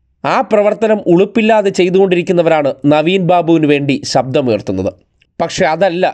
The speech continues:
ഇടതുപക്ഷത്തിൻ്റെ ലൈൻ. പി പി ദിവ്യയെ പിന്തുണയ്ക്കുന്നുണ്ട്, സംരക്ഷിക്കുന്നുണ്ട് എന്ന് ആരോപിക്കുന്നവർക്ക് മുന്നിലേക്കാണ് പരസ്യമായി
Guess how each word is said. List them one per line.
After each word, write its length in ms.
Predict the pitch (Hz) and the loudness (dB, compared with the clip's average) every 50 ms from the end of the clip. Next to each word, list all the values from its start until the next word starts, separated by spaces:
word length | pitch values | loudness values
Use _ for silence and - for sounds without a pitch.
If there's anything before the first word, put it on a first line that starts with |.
| - - 156 | -2 -2 -2
ഇടതുപക്ഷത്തിൻ്റെ 680 | 143 151 156 170 143 156 147 - 156 - - 127 117 107 95 | 0 0 0 0 0 -2 -2 -4 -4 -4 -2 -2 -2 -2 -2
ലൈൻ. 160 | 95 90 - - _ _ - | -4 -6 -8 -12 _ _ -4
പി 80 | 185 202 214 220 | -4 -4 -2 -2
പി 80 | 262 262 254 202 | -2 0 0 0
ദിവ്യയെ 360 | 240 202 214 226 220 214 208 208 - - | 0 0 0 0 0 0 -2 -2 -4 -2
പിന്തുണയ്ക്കുന്നുണ്ട്, 680 | 180 170 180 190 226 220 208 165 220 185 185 185 175 185 185 180 - | -2 0 0 0 0 0 0 -2 -2 -2 0 0 2 0 0 0 0
സംരക്ഷിക്കുന്നുണ്ട് 760 | 160 147 165 170 190 185 - 208 156 - 170 175 175 165 175 170 160 | -2 -2 0 0 -2 -2 -4 -4 -4 -2 -2 0 0 0 0 0 0
എന്ന് 180 | 151 156 156 156 - - 127 139 | 0 0 0 -2 -2 -2 -2 0
ആരോപിക്കുന്നവർക്ക് 720 | 147 160 175 170 165 170 - 165 151 156 151 139 131 147 | 0 0 0 -2 -2 -2 -2 -2 0 0 0 0 0 0
മുന്നിലേക്കാണ് 520 | 135 131 135 131 131 117 113 123 104 101 92 - _ _ _ - | 0 0 0 0 -2 -2 -2 -2 -2 -2 -4 -8 _ _ _ -2
പരസ്യമായി 520 | 165 175 208 214 - 262 240 240 226 214 | -2 0 -2 -2 0 0 2 2 2 0